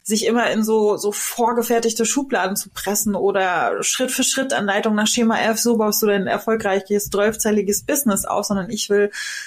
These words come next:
dass wir die Selbstständigkeiten und Businesses aufbauen, die zu uns passen, die einen Mehrwert in die Welt bringen und vor allem, dass wir uns dabei auch wirklich pudelwohl fühlen, dass wir voller Selbstvertrauen da rausgehen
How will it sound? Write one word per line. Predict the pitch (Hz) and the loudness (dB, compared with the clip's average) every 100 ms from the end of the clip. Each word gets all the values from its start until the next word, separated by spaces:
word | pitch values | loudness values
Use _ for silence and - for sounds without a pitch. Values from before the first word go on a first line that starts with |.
| - | -4
dass | 208 202 | -2 0
wir | 220 220 190 - _ - | 2 2 2 -2 _ -4
die | 226 247 | 0 2
Selbstständigkeiten | 220 214 214 202 208 208 196 | 2 2 0 0 0 -2 0
und | 196 - | -2 0
Businesses | 208 214 196 190 | 2 2 0 -2
aufbauen, | - 196 196 190 | -2 -2 -2 -2
die | 196 | -2
zu | - - | -4 0
uns | 233 254 | 2 2
passen, | - 185 226 240 233 | -2 -4 0 2 2
die | 208 185 | 0 -4
einen | 185 | -2
Mehrwert | 185 240 247 233 | 0 2 0 2
in | 220 | 2
die | 226 | 2
Welt | 202 208 214 | 0 -2 0
bringen | 208 214 214 - - - _ | 0 2 0 -8 -10 -16 _
und | 214 214 214 | 2 4 4
vor | 214 190 - | 2 -2 0
allem, | 180 202 202 | 0 0 0
dass | 196 | 0
wir | - 180 | -2 -2
uns | 196 202 - - | 0 0 -4 -6
dabei | - 208 214 - | -4 0 0 0
auch | 208 | 0
wirklich | 240 269 247 - | 0 0 -4 -4
pudelwohl | - 359 349 254 240 330 | 0 2 2 0 0 0
fühlen, | 320 - 170 190 | 0 -4 -4 -2
dass | 190 - | -2 0
wir | 233 | -2
voller | - 277 262 | 0 2 2
Selbstvertrauen | 262 262 269 233 202 180 | 0 0 -2 -2 -2 -2
da | 175 | -2
rausgehen | - 190 - - 202 240 | -2 -4 -4 0 0 0